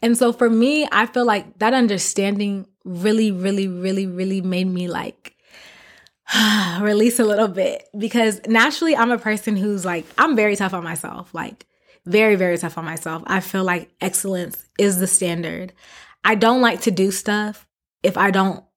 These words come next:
feel like I can do it excellently. I will literally take my hands off of something if I feel like it is mediocre, because I hate mediocrity. Like,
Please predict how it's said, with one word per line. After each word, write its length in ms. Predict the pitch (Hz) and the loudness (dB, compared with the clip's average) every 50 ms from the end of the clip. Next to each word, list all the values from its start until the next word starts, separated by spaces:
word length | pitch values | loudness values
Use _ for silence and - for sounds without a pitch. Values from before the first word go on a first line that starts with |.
| _ _ _ _ _ _ _ _ - | _ _ _ _ _ _ _ _ -20
feel 220 | - - 208 196 | -4 0 2 4
like 140 | 180 170 160 | 4 4 2
I 80 | 170 160 | 0 0
can 140 | - 185 | 0 0
do 140 | 185 185 180 | 2 2 2
it 80 | 175 - | 2 0
excellently. 680 | - 160 - - - 180 147 - - - 90 90 - - - | -2 -2 -2 -4 -4 -6 -8 -10 -12 -12 -12 -10 -10 -6 -2
I 100 | - 196 | -2 0
will 160 | 196 202 202 | 2 2 4
literally 560 | 202 202 202 202 220 220 220 220 220 220 208 | 4 4 4 4 4 4 4 4 2 0 0
take 340 | - - - 202 202 185 - | -2 -4 -2 -2 -2 0 2
my 140 | 214 190 185 | 2 2 4
hands 220 | 180 190 185 180 | 4 2 2 2
off 180 | 185 175 170 - | 0 -2 -2 -4
of 80 | 180 - | -6 -6
something 480 | 190 175 185 - 185 180 180 185 180 - - - _ _ | -6 -6 -4 -4 -4 -2 -2 -4 -6 -8 -14 -20 _ _
if 140 | 190 190 - | -2 0 2
I 80 | 196 208 | 2 2
feel 220 | 196 - 208 196 | 2 2 2 2
like 200 | 185 170 - - _ _ _ _ - | 2 0 -2 -6 _ _ _ _ 0
it 100 | 208 196 | 2 2
is 140 | 180 147 190 | 2 2 2
mediocre, 640 | 185 180 175 170 180 160 - - - 113 - - - _ _ _ - - - - - | 2 2 2 2 0 -2 -4 -6 -8 -10 -10 -12 -14 _ _ _ -20 -20 -20 -4 0
because 180 | - 190 214 202 | 2 2 2 2
I 80 | 180 | 2
hate 320 | 165 - - - 220 - 190 | 0 -2 0 0 0 2 2
mediocrity. 760 | 190 185 170 180 165 160 - - - - - - - - - | 2 2 2 2 0 -2 -4 -8 -8 -8 -8 -10 -10 -10 -8
Like, 160 | 180 175 165 | -6 -6 -6